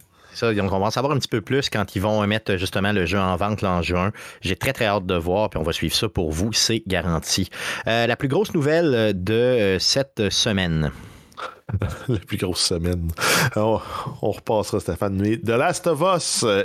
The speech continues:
Speaker 2: est la série qui est présentement la plus écoutée sur le sé-, service de streaming H B O Max. Faut pas aussi dire que c'est la seule série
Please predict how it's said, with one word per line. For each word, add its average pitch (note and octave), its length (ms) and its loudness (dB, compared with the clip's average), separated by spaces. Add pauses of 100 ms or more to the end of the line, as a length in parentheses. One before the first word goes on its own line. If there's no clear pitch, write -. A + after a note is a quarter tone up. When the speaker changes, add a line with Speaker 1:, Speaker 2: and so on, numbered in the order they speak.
Speaker 2:
est A#2+ 120 2
la A2 100 4
série A2+ 280 0
qui D3+ 100 -2
est G2+ 60 -2
présentement C3 640 0
la G2+ 180 0
plus C3 400 0
écoutée A2+ 380 -4 (360)
sur C3 220 2
le A#2+ 140 2
sé-, G2+ 340 0
service A2 280 0
de A2 80 2
streaming G#2 640 2
H D3+ 220 0
B C3+ 160 2
O C3+ 80 2
Max. A2 400 0 (460)
Faut C3+ 200 0
pas C#3+ 140 0
aussi F3+ 720 2 (400)
dire C3+ 560 2
que B2+ 400 2 (240)
c'est - 180 -2
la B2 140 4
seule F3+ 440 2 (200)
série A#2 680 0